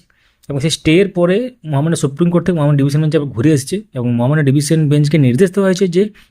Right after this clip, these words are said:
খুব তাড়াতাড়ি এই মামলাটি নিষ্পত্তি করার জন্য। এবং যে বেঞ্চে মামলাটি আছে, আমরা যদি একটু অতীত অভিজ্ঞতা থেকে বলি, তো এই ক্ষেত্রে মামলাটা কিন্তু খুব তাড়াতাড়ি সমাধান হওয়ার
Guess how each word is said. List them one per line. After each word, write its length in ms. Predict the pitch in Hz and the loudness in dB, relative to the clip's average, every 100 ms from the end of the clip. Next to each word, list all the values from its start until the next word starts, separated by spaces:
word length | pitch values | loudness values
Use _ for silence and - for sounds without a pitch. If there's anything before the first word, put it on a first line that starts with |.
| - | -6
খুব 160 | 196 175 | -4 -2
তাড়াতাড়ি 460 | 156 143 160 214 - | -2 -2 -2 -4 -2
এই 120 | 147 | -2
মামলাটি 320 | 120 117 120 | -2 -2 -4
নিষ্পত্তি 440 | 127 107 131 - | -4 -4 -6 -6
করার 180 | 113 107 | -4 -4
জন্য। 200 | 101 107 107 - - | -4 -8 -10 -16 -2
এবং 180 | 139 131 | 2 2
যে 180 | - 208 | 4 2
বেঞ্চে 280 | 202 202 | 2 0
মামলাটি 360 | 196 143 151 170 | -2 -2 -2 -4
আছে, 320 | 120 - 113 110 _ _ _ | -4 -6 -8 -10 _ _ _
আমরা 320 | 123 131 139 | -2 0 0
যদি 260 | 143 135 147 | 0 0 0
একটু 400 | 143 147 147 147 - _ | 0 -2 -4 -4 -16 _
অতীত 260 | 135 123 160 | -8 -4 0
অভিজ্ঞতা 360 | 131 143 143 147 | 0 2 2 2
থেকে 160 | 143 | 0
বলি, 360 | 127 117 120 - _ _ _ _ - | 0 0 -4 -6 _ _ _ _ -6
তো 100 | 131 | -4
এই 140 | 131 | -4
ক্ষেত্রে 440 | 127 156 - - | -6 -6 -4 0
মামলাটা 340 | 185 127 131 131 | 2 2 0 0
কিন্তু 200 | 135 139 | -2 -2
খুব 140 | 160 - | -2 -2
তাড়াতাড়ি 440 | 117 123 131 202 - _ _ _ _ - | -2 0 0 -2 -6 _ _ _ _ -6
সমাধান 360 | 131 131 143 | 0 2 0
হওয়ার 180 | 120 - | 0 -2